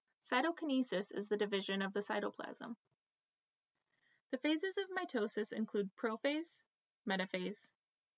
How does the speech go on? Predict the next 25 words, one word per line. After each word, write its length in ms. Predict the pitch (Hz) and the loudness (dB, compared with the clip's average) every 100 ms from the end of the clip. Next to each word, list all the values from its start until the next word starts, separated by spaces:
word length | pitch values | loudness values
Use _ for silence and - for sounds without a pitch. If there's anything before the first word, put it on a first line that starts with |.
| _ | _
anaphase, 680 | 202 202 - 202 214 233 - - _ _ | 2 2 2 0 -2 -4 -12 -16 _ _
and 100 | - | -4
telophase. 640 | 240 233 214 - 107 226 - _ _ _ _ _ _ _ _ _ _ _ - | 0 0 0 -4 -6 -8 -16 _ _ _ _ _ _ _ _ _ _ _ -4
To 80 | 254 | 0
familiarize 640 | 285 302 349 392 403 392 | 2 2 2 4 4 4
yourself 360 | 381 - 233 - | 0 2 2 2
with 120 | 240 | -2
the 80 | 233 | -2
detailed 440 | 220 240 277 277 | -2 -2 -2 0
events 340 | 262 214 214 220 | 2 2 0 -2
of 100 | - | -4
interphase, 680 | 220 202 196 185 220 - - - | -2 0 0 -2 -2 -6 -10 -2
mitosis, 680 | 226 - 208 208 185 202 - | -2 0 -4 -2 -4 -4 -8
and 120 | 208 | -6
cytokinesis, 960 | 202 214 233 - 254 196 - 190 - - _ _ _ _ _ _ | -4 -2 -2 -2 -2 -2 -4 -8 -8 -14 _ _ _ _ _ _
study 380 | - 277 294 359 | 0 4 4 4
Figure 320 | 320 269 285 | 2 4 2
four 240 | - 220 | 2 0
point 260 | - 247 247 | 0 -2 0
five 280 | - 190 208 | 4 4 6
on 140 | 208 202 | 2 2
pages 400 | 214 196 202 - | 0 -2 -2 -2
forty-four 640 | 220 240 277 - 190 190 | -2 0 0 0 2 2
and 200 | 202 202 | 0 -2
forty-five. 640 | 190 175 190 220 - - | 0 -2 0 2 0 0